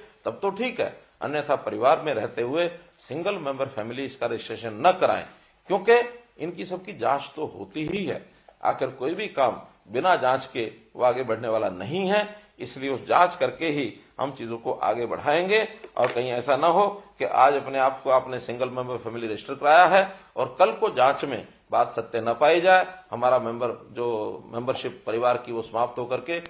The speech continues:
हमको वापस उसी मेंबर में जाना पड़े, ये कोई अच्छी बात नहीं है। आज ही हम लोग अपने आप को संभाल करके जो तथ्य हैं, जो उचित बातें हैं, उनको अगर हम, अ, दर्ज करेंगे तो मैं आपको विश्वास दिलाता हूं कि कोई गरीब परिवार है,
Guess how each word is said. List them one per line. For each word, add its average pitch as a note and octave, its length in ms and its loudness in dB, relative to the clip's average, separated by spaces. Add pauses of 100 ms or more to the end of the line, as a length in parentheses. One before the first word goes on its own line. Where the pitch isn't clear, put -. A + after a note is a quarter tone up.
(180)
हमको A#2 260 -8
वापस B2+ 380 0
उसी D3 240 -10
मेंबर B2+ 240 -6
में A2+ 160 -6
जाना A2 260 0
पड़े, E3+ 240 0 (400)
ये E3+ 40 -8
कोई F3 160 -4
अच्छी - 220 -10
बात A2+ 280 0
नहीं D3 260 -6
है। F#3+ 260 -4 (280)
आज E3+ 240 2
ही E3+ 220 -6 (120)
हम D3 200 -4
लोग C3 120 -2
अपने A#2 220 -6
आप A2+ 140 -4
को A#2+ 60 -8
संभाल D3+ 400 0
करके G#2+ 400 -6 (300)
जो A#3 140 -2
तथ्य G#3+ 420 0
हैं, A#2 280 -2 (140)
जो D3+ 120 -4
उचित A3+ 280 -6
बातें A#2 340 2
हैं, G#2 280 -10 (220)
उनको G#3+ 280 -4
अगर F3+ 280 6
हम, E3 300 2
अ, B2+ 340 -2
दर्ज F#3 200 2
करेंगे G3 460 4
तो - 420 -10
मैं B2 100 2
आपको C3 220 0
विश्वास G3 360 2
दिलाता A2+ 360 2
हूं F#2+ 160 -6 (340)
कि E3 100 -10
कोई C#4 360 -2
गरीब D#3+ 340 -2
परिवार G2 320 -2
है, - 180 -16